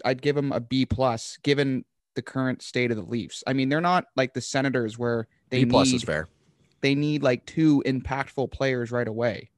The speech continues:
Speaker 1: and, and they got that in Tim Stützle and Sanderson. But
Speaker 2: I think Sanderson was a player that I highlighted when we were talking about the draft on the McCarthy perspective.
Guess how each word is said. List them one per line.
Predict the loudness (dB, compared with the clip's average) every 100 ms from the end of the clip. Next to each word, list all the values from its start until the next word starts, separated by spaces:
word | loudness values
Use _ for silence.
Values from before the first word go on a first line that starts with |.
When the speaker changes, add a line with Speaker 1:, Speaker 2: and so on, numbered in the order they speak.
| _ _ _
Speaker 1:
and, | -6 -4 -4 -6
and | -6 0
they | 2
got | 2 2 0
that | -8 -10
in | -10 -10
Tim | -8 -8 -8
Stützle | -6 -8 -6 -6 -6 -10 -20 _ _
and | -6 -4 -6 -8 _ -10
Sanderson. | -4 -2 -2 -6 -14 -16 _ _ _ _ _ _ _ -20 _
But | 0
Speaker 2:
I |
think | 2 0
Sanderson | 0 0 -2 -4 -4
was | -6
a | -4
player | -4 -4
that | -4 -6 -10 -20 -20 -8
I | -6
highlighted | -4 -4 -2 -4 -6 -8
when | -8
we | -8
were | -8 -8 -8 -12 _ _ _
talking | -6 -4 -2 -4
about | -6 -8
the | -8
draft | -8 -8 -8
on | -10
the | -8 -10
McCarthy | -12 -10 -8 -8 -10
perspective. | -12 -10 -10 -10 -12 -12